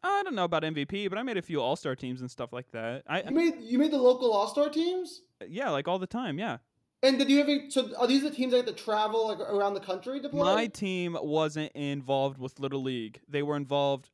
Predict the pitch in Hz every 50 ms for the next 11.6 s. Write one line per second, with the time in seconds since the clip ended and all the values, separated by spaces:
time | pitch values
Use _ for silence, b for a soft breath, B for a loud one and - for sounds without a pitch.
0 | _ - 143 156 156 135 143 139 139 - 135 131 - 139 135 143 131 131 131 123
1 | 123 123 123 123 120 120 120 123 120 - - 127 - 135 143 175 - - - b
2 | b b b b - 156 190 220 196 202 170 160 170 175 185 170 165 156 160 151
3 | 147 - - - 175 160 156 143 135 127 113 117 - _ - 139 135 - 135 -
4 | - 165 165 160 147 147 147 139 - 151 143 143 143 131 127 123 123 135 135 139
5 | 135 135 127 131 131 127 - - 139 131 123 120 113 - - 143 143 151 151 143
6 | 139 131 139 143 131 123 127 - 151 147 143 135 123 113 110 110 - _ _ _
7 | _ _ _ - 131 139 143 147 139 - - 156 151 131 117 - _ 135 139 143
8 | 143 143 139 139 135 - - 120 127 127 127 135 127 135 117 - - 139 139 135
9 | 131 123 117 120 127 127 131 131 131 - - 127 127 123 131 165 202 202 180 151
10 | 147 139 143 139 139 139 139 131 127 139 - - 147 147 - _ 127 127 127 -
11 | - - 123 120 110 - - 101 104 101 104